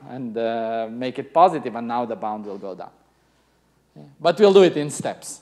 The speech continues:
Well, <laughs> okay, now, uh, uh, but, uh, that, that's the caveat. We, we need to be careful that, uh, all the poles need to be positive, and, uh, that's really crucial.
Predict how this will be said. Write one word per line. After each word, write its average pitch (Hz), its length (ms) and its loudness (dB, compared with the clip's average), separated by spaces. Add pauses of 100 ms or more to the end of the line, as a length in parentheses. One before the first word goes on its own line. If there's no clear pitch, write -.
(100)
Well, 113 380 -16 (180)
<laughs> 127 100 -20
okay, 113 140 -18
now, 123 380 0
uh, 110 60 -4
uh, - 1000 -16 (100)
but, 117 240 -12
uh, 113 120 -6
that, 147 220 0
that's 170 220 2
the 160 100 -4
caveat. 110 540 -6 (100)
We, 110 340 -12
we 120 120 -10
need 139 160 -10
to 127 60 -14
be 127 100 -6
careful 143 540 -4
that, 104 300 -10
uh, 98 340 -12 (1600)
all 175 240 6
the 147 100 -2
poles 143 420 -2
need 117 180 -10
to 113 60 -14
be 107 120 -12
positive, 98 520 -14
and, 98 200 -18
uh, - 120 -20
that's 127 280 -10
really 104 220 -8
crucial. - 340 -20